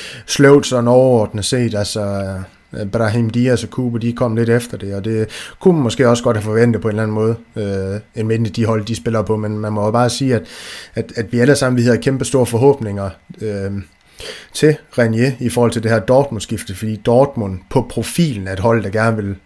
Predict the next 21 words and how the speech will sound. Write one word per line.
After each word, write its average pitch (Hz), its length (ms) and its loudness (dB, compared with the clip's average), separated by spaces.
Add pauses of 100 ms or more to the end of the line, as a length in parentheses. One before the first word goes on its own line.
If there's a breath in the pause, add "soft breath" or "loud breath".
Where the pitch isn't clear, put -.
(100)
bruge 139 300 4
unge 113 140 0
spillere, 113 460 -2
<laughs> 151 100 2
men 110 100 0
det 123 140 -2
man 127 120 2
så 117 100 0
omvendt 120 360 2
også 131 160 2
kan 107 80 -6
sige 110 180 -6
med 104 80 -8
Dortmund, 104 460 -4
de 120 60 -4
bruger 131 320 2
også 98 180 -2
unge 101 120 -6
spillere 107 300 -6
nu. 113 180 -2 (640 loud breath)
Problemet 127 460 2